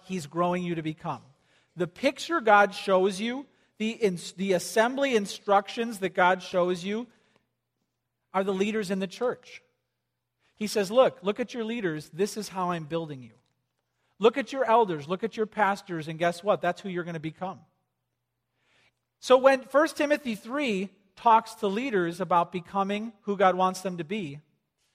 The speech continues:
he's showing you who he wants you to become also. The leaders are the picture of who God is making you.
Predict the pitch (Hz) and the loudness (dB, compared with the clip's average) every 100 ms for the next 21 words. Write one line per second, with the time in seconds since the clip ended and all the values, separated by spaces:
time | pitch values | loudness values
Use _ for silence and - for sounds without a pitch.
0 | _ _ - 226 208 - 233 226 214 196 | _ _ -6 -4 -2 0 2 2 2 -2
1 | 175 196 294 214 135 - 196 180 196 185 | -4 -2 -2 -2 -6 -8 -8 -6 -4 -2
2 | 180 170 190 202 170 170 180 165 156 196 | -2 -4 -8 -6 -6 -8 -8 -6 -6 -8
3 | - - _ _ _ _ - 180 208 277 | -12 -20 _ _ _ _ -2 -2 -2 0
4 | 202 180 180 - 196 214 196 - 254 - | 0 0 -4 2 4 4 0 -4 -8 -6
5 | - 147 147 _ _ _ _ _ 165 156 | -10 -10 -12 _ _ _ _ _ -8 -6
6 | 190 196 175 165 147 160 147 147 139 160 | -2 2 2 2 -4 -8 -10 -12 -12 -14